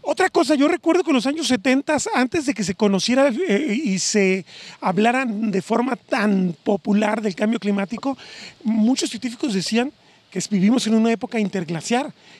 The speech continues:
y que en algún momento van a regresar esos periodos de glaciaciones poderosas que hubo,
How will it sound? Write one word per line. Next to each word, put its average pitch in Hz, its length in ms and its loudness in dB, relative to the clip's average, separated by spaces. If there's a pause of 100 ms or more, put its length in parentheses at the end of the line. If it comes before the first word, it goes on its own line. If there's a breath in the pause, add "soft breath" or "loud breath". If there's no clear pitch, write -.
(100)
y 202 100 -4
que 196 100 -2
en 185 60 2
algún 185 220 0
momento 240 340 0
van 220 140 2
a 233 60 0
regresar 196 580 -2 (260 loud breath)
esos 214 440 0
periodos 208 560 0
de 180 100 -4
glaciaciones 190 720 -2
poderosas 196 680 -2
que 208 120 -4
hubo, 202 280 2